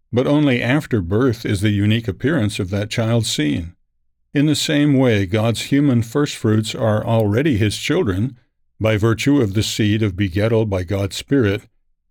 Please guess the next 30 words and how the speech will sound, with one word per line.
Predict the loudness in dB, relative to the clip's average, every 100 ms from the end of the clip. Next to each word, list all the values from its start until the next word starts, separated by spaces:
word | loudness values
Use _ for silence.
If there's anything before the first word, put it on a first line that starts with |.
| -4
before | -4 0 0 2
they | 2 2
are | 2
born | 2 2 2 0
into | 0 0 0
the | -2
God | 0 0 0
family. | -2 -4 -2 -2 -4 -12 _ _ _ _ _ -2
But | 0 2
as | 0
John | 0 -2 -2 -4
said, | -2 0 0 -2 -10 _ _
"It | -4 0
has | 0 0
not | -2 0
yet | -2 -2
been | -2 0
revealed | 0 -2 -2 0 0 0
what | -2 -4
we | -2 -4
shall | -2 -2 -2 0
be, | 0 0 -4 -10 _ _ _ -6
because | -4 -2 -2 -2 -2 -6
we | -2 0
are | 2
not | 0 -2
yet | -4 -4 -4
born | -4 -2 -2 -4 -10 -8
into | -2 -2 -2
the | -2 -2 -2